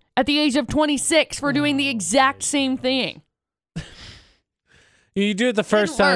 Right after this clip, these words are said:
Speaker 1: learn.
Speaker 2: at fourteen, chalk it up to just being a dumb kid, and everybody be like, "All right, that's
Speaker 1: Just
Speaker 2: whatever."
Speaker 1: Kid just needs to join the academy. And then we
Speaker 2: <sighs>
Speaker 1: got
Speaker 2: Just wasn't old enough.
Speaker 1: <laughs> Obviously, he can't now. And then we got story number three.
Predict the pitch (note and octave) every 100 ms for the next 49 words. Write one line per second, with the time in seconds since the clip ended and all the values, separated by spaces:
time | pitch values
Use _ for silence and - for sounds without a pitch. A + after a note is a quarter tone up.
0 | E3 D3 - D3 F#3 F3+ E3+ F3+ E3 E3+
1 | D#3+ D#3 D3 C3+ C3 D#3 D#3 B2+ A#2+ C#3
2 | C#3 B2+ C#3+ C#3+ C#3 C#3+ C#3+ D3 C#3+ D3+
3 | D3 C3 B2 B2 A#2+ A2 - - - -
4 | B2+ A#2+ G2+ G2+ G2 - G4+ F4+ F#4 D#4
5 | C4 D4 C4+ A#3 B3 G#3 D#3+ D3+ C#4+ F4+
6 | G#4+ G4+ G4 - E3 D#3+ E3 F#3 G3+ A#3+
7 | C#4 B3 - - B3+ D4 - C4 C4+ C#4
8 | B3+ G3 D3 D#3+ E4+ G4 G#4 G4 - F#4
9 | F4 D#4+ D#4+ F#4 G4+ E4+